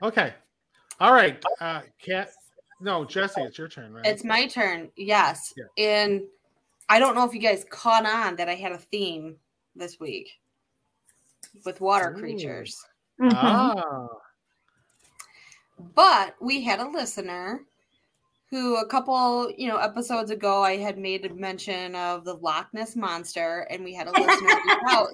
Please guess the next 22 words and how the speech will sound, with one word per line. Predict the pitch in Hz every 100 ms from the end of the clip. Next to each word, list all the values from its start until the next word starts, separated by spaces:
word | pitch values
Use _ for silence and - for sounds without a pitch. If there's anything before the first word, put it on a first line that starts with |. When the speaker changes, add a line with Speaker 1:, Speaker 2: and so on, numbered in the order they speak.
| -
Speaker 2:
saying, | 226 208 196 196 _ _ _ 151
Speaker 1:
You | 233
know |
Speaker 2:
"When | 370
are |
Speaker 1:
what's | 370 415
Speaker 2:
you |
guys | 262
Speaker 1:
really | 254
Speaker 2:
gonna | 226
do | 214
Speaker 1:
weird? | 247 311
Speaker 2:
a |
story | 453 494 440
on | 226
it?" | 175 - _ _ -
<laughs> | 202 226 208
Speaker 1:
You | 226
know |
what's | 311 311
really | 180 208 220 233
weird? | 208 220 247 269